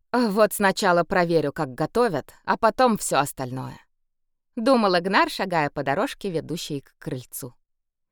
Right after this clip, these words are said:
Небольшая компания уже вошла внутрь, а он чуть задержался, разглядывая хозяйственные постройки. Все было добротно. Сделав себе мысленную отметку, что все сделано с умом,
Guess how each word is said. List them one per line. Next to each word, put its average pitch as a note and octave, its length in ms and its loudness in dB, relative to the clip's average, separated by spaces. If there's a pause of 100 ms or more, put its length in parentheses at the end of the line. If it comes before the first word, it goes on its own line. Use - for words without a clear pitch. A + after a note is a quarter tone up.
(420)
Небольшая A#3 560 4
компания G3+ 560 4
уже F#3+ 240 0
вошла F3+ 340 -2
внутрь, F#3+ 440 -2 (480)
а D#4 100 4
он F4+ 180 6
чуть C4+ 220 -2
задержался, A#3+ 720 2
разглядывая G3+ 680 0
хозяйственные D#3 800 -2
постройки. C3 760 -12 (680)
Все A3 320 4
было E3 340 0
добротно. C3+ 720 -8 (680)
Сделав B3+ 460 4
себе G#3 240 0
мысленную D#3+ 540 0
отметку, D3 580 -4
что B3+ 340 -6
все - 260 -4
сделано G3 420 0
с - 120 -8
умом, G3 340 -2